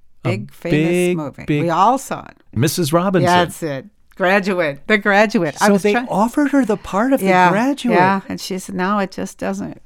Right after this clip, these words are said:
Speaker 2: I can't see myself having sex on the screen."
Speaker 1: Yeah, but they didn't have to show
Speaker 2: I
Speaker 1: much of
Speaker 2: know. I don't
Speaker 1: anything.
Speaker 2: remember, uh, what's her name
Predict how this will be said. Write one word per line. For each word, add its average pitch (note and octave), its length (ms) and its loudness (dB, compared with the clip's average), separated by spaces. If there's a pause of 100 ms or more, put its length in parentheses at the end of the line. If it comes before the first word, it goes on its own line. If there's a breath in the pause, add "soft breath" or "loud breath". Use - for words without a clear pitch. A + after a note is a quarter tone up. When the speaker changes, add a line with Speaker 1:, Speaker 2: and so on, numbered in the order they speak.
Speaker 2:
I E3+ 100 -6
can't G3+ 340 -2
see G3 240 -2
myself F3 720 -2
having E3 440 -6
sex - 720 -8
on D#3 220 -8
the D3+ 80 -12
screen." - 560 -12 (360)
Speaker 1:
Yeah, G3+ 160 -2
but G2+ 220 -8
they B2+ 200 -6
didn't C3 220 0
have C#3 180 -4
to B2+ 100 0
show G3 340 -2
Speaker 2:
I C4 60 2
Speaker 1:
much G4+ 220 2
of A#4+ 80 0
Speaker 2:
know. C5 60 2
I - 160 4
don't G4+ 100 0
Speaker 1:
anything. A3 100 -2
Speaker 2:
remember, A3+ 640 2
uh, D3+ 460 -2
what's - 240 -6
her E4+ 100 -4
name D#3+ 340 -4